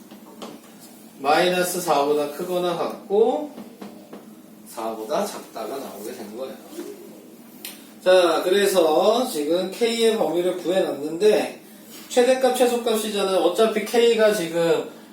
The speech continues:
X 플러스 Y니까 X 플러스 Y의 최대값이 K인 거죠, 그냥. 네, 그래서 사가 최대값 M,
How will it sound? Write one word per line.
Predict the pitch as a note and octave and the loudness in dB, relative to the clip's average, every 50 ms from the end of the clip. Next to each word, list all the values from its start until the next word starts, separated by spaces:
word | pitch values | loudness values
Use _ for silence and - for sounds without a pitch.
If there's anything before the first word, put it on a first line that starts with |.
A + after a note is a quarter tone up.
| - - | -14 -6
X | D3 C#3+ C#3 - A3 G#3+ G#3 | -4 -2 0 0 -2 -2 0
플러스 | - G#3 G3+ G3 F#3+ - - | 2 2 2 2 2 0 0
Y니까 | E3 C#3 - - E3 F3 F3 E3+ D#3+ - C#3+ C#3 C3+ C#3+ D#3+ D#3+ - - - - - - - - - - | 0 0 2 2 2 0 0 -2 -4 -4 -2 0 0 2 2 0 -2 -2 -8 -14 -18 -20 -20 -20 -14 -2
X | C3+ C#3+ C#3 - G3+ G3 - | -2 0 0 0 -4 -6 -6
플러스 | G3+ G3 G3 F#3+ F#3 - F#3+ | -4 2 2 2 2 2 0
Y의 | D#3 C3+ C3+ D3+ D#3+ D#3+ D#3 | 0 2 2 2 2 2 0
최대값이 | - G3+ G3 G3 G3 F#3+ - F#3 E3 - - - E3 D3+ | 0 -4 -2 -2 -4 -2 -2 -4 -4 -4 -4 -6 -8 -6
K인 | - G3+ F#3+ F#3+ F#3+ F3+ | -4 -6 -6 -6 -4 -4
거죠, | F3+ E3+ D3+ - - - | -4 -4 -4 -6 -8 -10
그냥. | - - A2 G#2+ G#2+ G#2+ A#2 - - - - - - - - - - A2+ | -10 -12 -12 -14 -14 -16 -16 -18 -18 -20 -20 -20 -20 -20 -20 -20 -18 -16
네, | A2 G#2+ G#2 - | -16 -16 -16 -16
그래서 | A#2+ A#2+ A#2 - D#3+ E3 | -14 -12 -8 -4 -4 -4
사가 | - - - A#2 A#2+ A#2+ - - F#3+ A3 A#3+ - - - - - - - - - - - | -4 -4 -2 -2 -2 0 0 0 2 2 0 0 -4 -10 -14 -18 -18 -20 -20 -20 -10 -6
최대값 | F3+ F3 F3 E3+ - - F#3 F3+ D#3+ - - - C3 | -4 -2 -2 -2 -4 -2 0 0 0 0 -2 -4 -6
M, | C#3 C#3+ C#3+ - | -4 -4 -4 -6